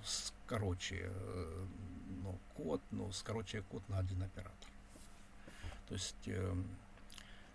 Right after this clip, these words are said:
ось ця double clicked, е, значить, передає в подію double click, е, ще один параметр, а саме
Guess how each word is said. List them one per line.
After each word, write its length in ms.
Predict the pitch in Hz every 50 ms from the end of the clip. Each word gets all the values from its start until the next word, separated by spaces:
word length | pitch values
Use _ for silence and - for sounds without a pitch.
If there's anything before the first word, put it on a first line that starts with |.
| - - - 208 - - - - - -
ось 300 | 101 95 92 - - - -
ця 320 | - - 107 95 92 92 95 - - - - - - - - - - 107
double 540 | 127 110 110 110 95 113 101 101 107 101 92 - -
clicked, 320 | 90 98 - - 101 101 - - -
е, 40 | 95 90 90 92 98 98 - 98 101 98 90 98 104 107
значить, 280 | 107 95 - - 104
передає 520 | - - 117 107 101 104 110 104 98 98 92
в 80 | 92 - - - -
подію 340 | - 120 104 98 98 98 95
double 440 | 92 92 95 95 95 101 104 98 95 95 -
click, 180 | 120 123 160 170 - - - - - 95 95 95 92 92 98 98 104 - - 98 98
е, 40 |
ще 260 | 92 - - - 127 127
один 260 | 110 101 104 104 90 -
параметр, 500 | 98 87 85 82 - 98 - - - - - - - - - - - - - - - -
а 240 | - 95 98 95 98
саме 400 | - - - 135 127 131 117